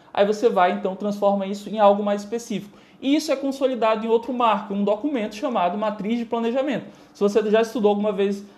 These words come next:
na sua vida matriz de planejamento, você já deve tá, é, auditoria, você já deve saber o que que é isso. É uma, como se fosse uma planilha, normalmente a gente faz no Excel mesmo, é, descrevendo as questões de auditoria. Poxa, quais são os objetivos? O que que eu quero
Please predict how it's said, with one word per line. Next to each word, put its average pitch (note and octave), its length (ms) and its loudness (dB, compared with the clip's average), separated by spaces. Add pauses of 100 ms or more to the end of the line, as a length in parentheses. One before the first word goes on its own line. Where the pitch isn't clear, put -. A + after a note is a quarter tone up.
(140)
na F3 160 -6
sua G#3 240 0
vida E3 320 -2
matriz F#3+ 300 -4
de G3+ 40 -12
planejamento, B3 460 0
você D4+ 100 0
já C4+ 120 2
deve G3+ 240 2
tá, A3+ 180 -2 (140)
é, D3+ 500 2
auditoria, G#3 560 2
você A3+ 220 -4
já A3+ 100 4
deve F#3 220 2
saber G3+ 500 -4 (220)
o - 20 -20
que A#3+ 140 -2
que C4+ 100 -2
é C4 60 4
isso. G#3+ 240 -2
É - 20 -4
uma, A#4 300 -8 (160)
como C#4 160 -2
se - 20 -14
fosse A#3+ 160 0
uma B3+ 80 -4
planilha, C#4 460 0
normalmente A3+ 500 -2
a - 20 -2
gente G3+ 80 -10
faz G#3 160 0
no G#3+ 80 -2
Excel A3 440 2
mesmo, A#3 320 0 (400)
é, D3 240 4
descrevendo B3+ 840 2
as G#3+ 140 -4
questões B3+ 500 -2
de D4+ 80 0
auditoria. B3+ 420 -2
Poxa, C4+ 320 -4
quais C#4+ 200 -2
são D#4 120 -4
os C#4 60 -4
objetivos? C4 540 -4
O - 20 -18
que F4+ 100 -4
que F#4 60 -10
eu C#4+ 60 -10
quero B3 180 0